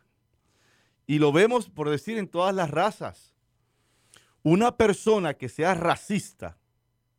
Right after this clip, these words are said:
en contra de cualquier raza, esa persona no conoce a Cristo. No sabe quién es Cristo. Porque si tú supieras quién es, quién es Cristo,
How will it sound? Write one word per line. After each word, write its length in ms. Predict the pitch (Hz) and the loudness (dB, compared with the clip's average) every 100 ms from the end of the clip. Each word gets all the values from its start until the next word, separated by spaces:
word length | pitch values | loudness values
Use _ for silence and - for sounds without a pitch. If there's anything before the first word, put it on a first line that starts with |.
| _ _ | _ _
en 140 | 92 | -16
contra 400 | - 143 180 240 | -4 -4 -2 -2
de 100 | 220 | -2
cualquier 480 | - 131 107 143 156 | -2 -6 -4 -2 -2
raza, 480 | 139 135 127 - - _ _ _ _ _ _ _ _ _ _ | 0 -2 -2 -10 -20 _ _ _ _ _ _ _ _ _ _
esa 280 | 156 240 247 | 0 2 2
persona 380 | 254 233 277 185 | 0 0 -4 0
no 180 | 135 | -2
conoce 340 | 127 139 135 156 | -4 -8 -8 -10
a 40 | |
Cristo. 460 | - 82 - - _ _ _ _ _ _ _ _ _ _ _ _ _ _ _ _ _ _ | -12 -16 -16 -20 _ _ _ _ _ _ _ _ _ _ _ _ _ _ _ _ _ _
No 200 | 123 139 | -4 -4
sabe 400 | - 208 285 214 | 2 2 4 0
quién 200 | - 143 | 0 -4
es 140 | 110 | -4
Cristo. 480 | - 95 80 _ - _ _ _ _ _ _ _ _ | -10 -16 -16 _ -20 _ _ _ _ _ _ _ _
Porque 280 | - 113 107 | -6 -6 -6
si 100 | 107 | -10
tú 160 | 98 147 | -8 -8
supieras 580 | 226 - 180 208 214 - | -8 -4 0 2 2 0
quién 160 | 180 | -4
es, 120 | 165 - | -4 -6
quién 200 | 180 185 | -6 -4
es 160 | 170 | -4
Cristo, 520 | - 226 214 - 107 | -4 -6 -6 -4 -6